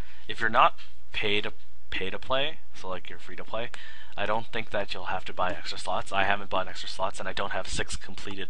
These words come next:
decks yet. So, and also, um, since it's a digital card game, you don't have to, like, you can own three of one card and have that three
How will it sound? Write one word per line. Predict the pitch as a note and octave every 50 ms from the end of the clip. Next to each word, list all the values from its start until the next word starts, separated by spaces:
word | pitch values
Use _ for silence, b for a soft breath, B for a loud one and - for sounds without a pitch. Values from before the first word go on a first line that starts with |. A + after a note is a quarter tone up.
| -
decks | - F#2 F2+ G#2 - - - - B B B B B B B B B B
yet. | A#2 A#2 A#2 B2 - -
So, | - - - F2+ F2 E2+ - - B B B B B B
and | - A2 A2 A2 A2
also, | - A#2 A#2+ B2 - D#3+ D#3+
um, | D#3 A#2+ G#2 G2+ G2+ G2
since | - - C3 - -
it's | - -
a | C3+
digital | - - - - - F#2+
card | F2+ - G#2+ G#2+ G#2+
game, | A#2 A#2 B2 B2+ A#2
you | A2
don't | G#2 G#2+ G#2+
have | C3 B2
to, | - G#2+
like, | G2 G2 G2 - - B B B B B B B B B B B - -
you | A2+ A2
can | G#2 - A#2+ G#2+
own | - A2 A#2 A#2+ A#2+ - -
three | - A2+ A2+ A#2+
of | A#2+ G#2+ -
one | G#2 G#2 G#2 -
card | - - G2 G#2 A#2 B2
and | A#2+ A2 G2+
have | G#2+ G2+ - - - - - -
that | - G2+ G#2+ - -
three | - A2 G#2+ A2 A2 A2+ A#2